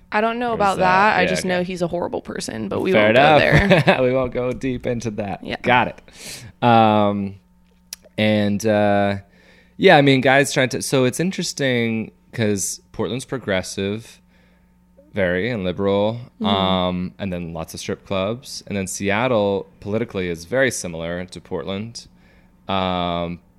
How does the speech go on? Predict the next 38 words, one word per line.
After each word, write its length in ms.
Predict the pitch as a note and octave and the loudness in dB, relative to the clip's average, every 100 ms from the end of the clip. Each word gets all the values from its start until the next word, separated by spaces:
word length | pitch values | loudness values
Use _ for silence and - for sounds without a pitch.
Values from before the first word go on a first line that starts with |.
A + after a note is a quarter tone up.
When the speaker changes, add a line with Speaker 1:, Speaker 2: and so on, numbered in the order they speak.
| _ | _
Speaker 2:
but 140 | - G2+ | -10 -10
the 80 | G2+ | -10
strip 240 | - G2+ | -12 -12
clubs, 260 | G2 E2+ E2 | -12 -12 -14
not 420 | D#2 C2 F2 G#2+ | -14 -10 -6 -4
very 160 | G#2+ G#2 | -2 -2
many, 380 | F#2+ F2+ F2 - | -2 -4 -6 -8
and 160 | F#2 F2 | -10 -8
they're 120 | E2+ | -10
very 960 | E2 E2+ F#2+ A2+ A#2 G2+ F#2 F#2 F2 E2 _ _ _ _ _ _ _ - | -12 -10 -4 -2 -2 -2 -2 -4 -6 -10 _ _ _ _ _ _ _ -18
strict. 800 | - - F2 G2 - - - - _ - | -10 -4 -4 -6 -12 -18 -18 -20 _ -16
Uh, 280 | - E2+ E2 | -10 -6 -6
no 200 | F2+ G2+ | -2 0
alcohol 720 | G2+ G2 - G2+ F#2+ F#2 F#2+ G#2+ - | 0 -4 -8 -6 -4 -4 -6 -10 -8
and 400 | G2 A2 A2+ G2+ | -2 -2 -2 -4
no, 400 | F2 E2 E2+ C#2+ | -6 -6 -8 -10
and 220 | - G#2+ G#2+ | -6 -4 -4
only 180 | F#2+ | -6
topless. 680 | F2+ D#2+ - A1+ - - - - | -8 -12 -12 -16 -18 -20 -20 -14
So 120 | F2+ | -14
it's 140 | F2+ | -8
like 80 | - | -4
Speaker 1:
That's 140 | G3+ G3 | -2 0
like 120 | G#3 | 0
L 200 | F3+ F3 | 0 -2
A. 260 | E3+ F3 F3 _ - | -2 -6 -10 _ -20
Speaker 2:
it's 120 | - | -10
like 160 | G2 - | -10 -6
the 140 | F#2+ | -4
other 160 | F#2 F#2+ | -2 -4
end 100 | D#2+ | -6
of 60 | |
the 40 | D#2 | -8
spectrum 420 | - C#2 - D2 | -10 -10 -12 -12
of, 80 | D2 | -8
like, 80 | F2+ | -6
Speaker 1:
Yeah. 280 | E2 F#2+ | -6 -6
Speaker 2:
yeah. 260 | F#2+ F2 C2+ | -4 -4 -4